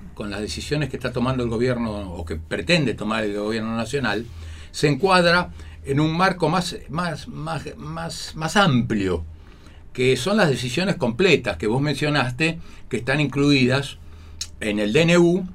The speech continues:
y en la, y en la ley ómnibus. Este,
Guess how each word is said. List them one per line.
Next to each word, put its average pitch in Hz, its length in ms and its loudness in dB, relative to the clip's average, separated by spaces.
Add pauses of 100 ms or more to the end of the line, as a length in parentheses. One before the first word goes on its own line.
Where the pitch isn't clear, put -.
(260)
y 110 200 2
en 117 100 2
la, 127 400 2
y 120 100 -2
en 104 100 -2
la 98 120 0
ley 117 180 2
ómnibus. 85 600 0 (720)
Este, 98 720 0